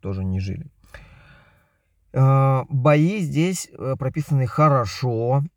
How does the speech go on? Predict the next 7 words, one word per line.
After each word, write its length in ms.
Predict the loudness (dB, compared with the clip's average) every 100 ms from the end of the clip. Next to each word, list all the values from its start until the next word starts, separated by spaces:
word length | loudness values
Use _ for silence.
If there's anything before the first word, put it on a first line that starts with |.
| _
Вообще 280 | -10 -6 -4
фэнтези — 440 | 0 0 0 -4 -6
это 240 | -6 -4
не 180 | 0 2
за-, 220 | 2 0 -2
не 180 | -2 -2
заслюнявленное. 880 | -2 -4 -2 -2 -2 -4 -6 -8